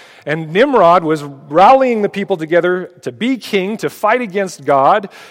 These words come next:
And the, the tower that he was building was a tower that was a, uh, temple to the glory of a false god that he was supposedly the image of. And so God handed mankind over to the demonic entities, the spiritual powers that they worshipped.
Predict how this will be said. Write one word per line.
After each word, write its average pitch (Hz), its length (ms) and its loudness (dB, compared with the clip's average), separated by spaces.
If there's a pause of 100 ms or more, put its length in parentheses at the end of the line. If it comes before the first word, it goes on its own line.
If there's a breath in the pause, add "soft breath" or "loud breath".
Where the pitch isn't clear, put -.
(120 loud breath)
And 165 200 -4
the, 151 580 0
the 131 340 -2
tower 247 400 2
that 170 120 -2
he 160 160 -8
was 147 180 -8
building 175 480 -4
was 147 180 -4
a 139 80 0
tower 208 600 0 (200)
that 143 100 -10
was 131 180 -8
a, 113 180 -6 (220 loud breath)
uh, 113 220 -8
temple 214 440 -4
to - 120 -20
the 131 100 -10
glory 160 440 -4
of 127 100 -6
a 131 80 -8
false 196 360 -6
god 147 520 0 (180 loud breath)
that 131 140 -12
he 180 280 -10
was 139 240 -6
supposedly 135 720 -8
the 127 200 -12
image 151 260 -10
of. 95 320 -14 (640 soft breath)
And 117 80 -20
so 147 120 -8
God 165 320 2
handed 214 400 -6
mankind 190 580 -4
over 196 300 -2
to 202 100 -10
the 170 120 -6
demonic 165 500 -4
entities, 170 540 -12
the 120 100 -14
spiritual 170 580 -10
powers 151 540 -4
that 135 180 -12
they 143 140 -6
worshipped. 127 580 -10